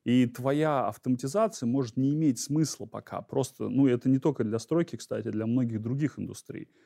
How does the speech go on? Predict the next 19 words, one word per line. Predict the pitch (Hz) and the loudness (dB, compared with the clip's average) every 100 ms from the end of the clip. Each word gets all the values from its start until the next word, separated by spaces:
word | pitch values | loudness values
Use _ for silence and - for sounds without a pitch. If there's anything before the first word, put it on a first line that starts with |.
| _ - | _ -6
Потому | 113 | -4
что | 120 | -4
проще | 113 139 151 - | 2 2 2 -2
на-, | 120 117 117 | -8 -8 -8
нанять | 113 113 110 113 | -6 -6 -6 -8
людей | 110 120 117 | -6 -4 -4
там, | 113 101 101 _ _ _ _ | -6 -10 -12 _ _ _ _
а, | - 104 95 98 95 - 98 101 98 101 98 - 104 139 117 95 101 | -6 -4 -4 -6 -6 -8 -10 -12 -12 -12 -12 -12 -16 -18 -16 -12 -8
и | 104 | -8
делать | 98 117 110 98 - | -4 -2 0 -2 -4
ру-, | 104 110 123 | -4 -2 -2
ручными | 120 127 - 104 | -2 -2 -2 -2
способами | 107 - 117 - 101 95 95 110 | -4 -4 -4 -4 -12 -12 -12 -14
все | - 107 | -14 -12
те | 107 | -12
же | - | -10
самые | 101 98 98 | -10 -10 -10
процессы, | - 104 - 101 - | -12 -14 -14 -18 -18
да. | 113 113 | -10 -10